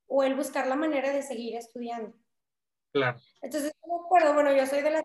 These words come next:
Speaker 1: personas que no me quedo quieta, y no es de, tengo, o sea, yo soy de, tengo que buscar la manera, o sea, se tiene que poder, <laughs> para todo
Speaker 2: Claro,
Speaker 1: debe haber
Speaker 2: ¿no?
Speaker 1: una solución.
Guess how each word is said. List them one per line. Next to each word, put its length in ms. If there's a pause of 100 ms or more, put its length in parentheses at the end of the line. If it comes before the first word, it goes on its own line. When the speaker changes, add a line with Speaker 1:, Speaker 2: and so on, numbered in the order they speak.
Speaker 1:
personas 460
que 440 (580)
no 200
me 140
quedo 260
quieta, 420
y 100
no 120
es 140
de, 540 (320)
tengo, 420
o 60
sea, 160
yo 80
soy 120
de, 200 (140)
tengo 220
que 100
buscar 320
la 80
manera, 360 (200)
o 40
sea, 100
se 120
tiene 220
que 100
poder, 500
<laughs> 800
para 240
todo 140
Speaker 2:
Claro, 300
Speaker 1:
debe 60
haber 160
Speaker 2:
¿no? 60
Speaker 1:
una 120
solución. 360